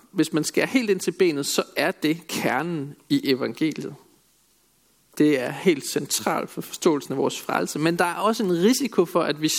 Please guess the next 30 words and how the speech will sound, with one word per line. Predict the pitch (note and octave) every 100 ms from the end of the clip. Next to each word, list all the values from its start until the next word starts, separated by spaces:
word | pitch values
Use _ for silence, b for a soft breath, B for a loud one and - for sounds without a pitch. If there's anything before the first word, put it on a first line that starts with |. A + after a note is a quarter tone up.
| -
snæver | D#3 C#3+ C#3 -
evangeliet | C#3 C3+ C#3 A2+ F2 -
så | - - A#3
meget | G#3+ D#3+ F3
ind, | E3 E3+ - B B B B B B B
så | -
der | D#3 B2+
er | D3+
vigtige | C#3+ D3 - - D#3 D3 -
elementer | C#3 C#3+ D3+ F3 E3+ -
af | C#3+ -
evangeliet, | D3 C3 C3 - D#3+ -
der | -
simpelthen | - D3+ D3 D#3 G3+ - _
går | - A#2
tabt. | - - - - - - - B B B B B B -
Øhm, | D3 C#3 C3 C3 D3 - B B B B B B B B B _ -
evangeliet, | D#3 E3 E3 - A3+ F#3+ - C#3+ D3 - -
det | - - -
er | D#3 G3 F#3+
et | - D#3
budskab | - F3+ G3 - D#3+ C#3 -
om | C#3
vores | C#3 C3+
synders | C#3 D#3+ F3 G3 -
forladelse, | C#3 C3+ G#3+ D#3 C3+ -
men | - C#3+ D#3
det | D#3+ E3 C#3+
er | D#3 -
faktisk | F3+ - - E3 -